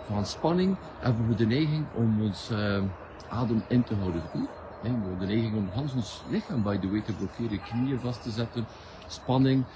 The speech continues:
in heel ons lichaam. En vooral, we stoppen met ademen. We houden onze adem op. Dit is een grote fout, want het is een, een, een, een, een natuurlijk iets, iets dat we ook op een of andere manier zijn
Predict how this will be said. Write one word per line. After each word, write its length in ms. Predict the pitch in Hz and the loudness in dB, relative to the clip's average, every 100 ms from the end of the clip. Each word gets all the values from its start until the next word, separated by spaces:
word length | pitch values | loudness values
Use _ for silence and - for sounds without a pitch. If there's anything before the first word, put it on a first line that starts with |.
| - - | -16 -2
in 220 | 117 123 | 4 6
heel 280 | 120 127 127 | 6 4 4
ons 120 | 123 | 4
lichaam. 400 | 117 127 127 123 | 2 2 2 2
En 80 | 123 | 2
vooral, 320 | 107 127 160 - - - | 2 0 0 -4 -12 4
we 240 | 123 120 - - - | 6 6 4 -10 -12
stoppen 540 | - - 175 - 160 - - | -10 0 0 2 -2 -2 0
met 200 | 120 135 - | 2 2 0
ademen. 580 | 120 139 120 107 104 110 | -2 0 0 0 2 2
We 100 | 110 - - - | 2 -2 -12 -8
houden 380 | - 135 127 - | 0 2 2 0
onze 320 | - 120 127 | 2 2 0
adem 300 | - 117 123 113 | -6 -4 -2 -2
op. 140 | 127 - | -4 -6
Dit 440 | - - - - 151 | -10 -10 -10 -2 0
is 240 | 151 - - | 0 -2 -4
een 280 | 123 135 - 101 | 0 0 -2 -6
grote 340 | 120 131 135 127 | -2 0 0 -4
fout, 280 | - 175 165 | 0 0 2
want 140 | 135 | 0
het 80 | 135 | 0
is 60 | |
een, 200 | 135 123 | 0 0
een, 120 | 123 - | 2 2
een, 260 | 123 127 110 | 4 4 4
een, 160 | 117 104 - - - | 0 -2 -6 -14 0
een 100 | 127 | 2
natuurlijk 480 | 120 - 165 135 - | 4 2 0 0 0
iets, 220 | 113 - | -2 -2
iets 140 | 117 | -6
dat 100 | 120 | -2
we 140 | 113 - | 0 0
ook 140 | 123 | 0
op 120 | 123 | 0
een 140 | 135 131 | 0 0
of 60 | |
andere 200 | 127 127 120 | 2 2 4
manier 180 | 127 | 4
zijn 180 | 113 110 | 2 -2